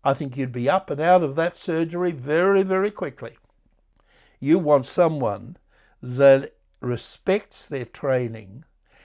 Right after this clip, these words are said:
and knows what they're talking about and giving heed to medical science as it is declared in those books,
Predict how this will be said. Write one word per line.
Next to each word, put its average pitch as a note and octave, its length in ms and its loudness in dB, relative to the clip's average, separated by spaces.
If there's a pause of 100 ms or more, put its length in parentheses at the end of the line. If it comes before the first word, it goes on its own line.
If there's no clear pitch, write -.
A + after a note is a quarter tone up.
(240)
and C3+ 420 2
knows D#3+ 800 2 (360)
what C3 260 0
they're B2 100 -2
talking E3+ 540 2
about G#2+ 500 -8 (420)
and C#3 240 4
giving C3+ 380 -4
heed B2 580 -2 (360)
to C3+ 520 2 (440)
medical E3 560 2
science C3 680 2 (280)
as D3+ 320 4
it C#3 120 -4
is C3 180 -4
declared B2+ 760 2 (280)
in C3+ 280 0
those A#2+ 300 0
books, - 600 0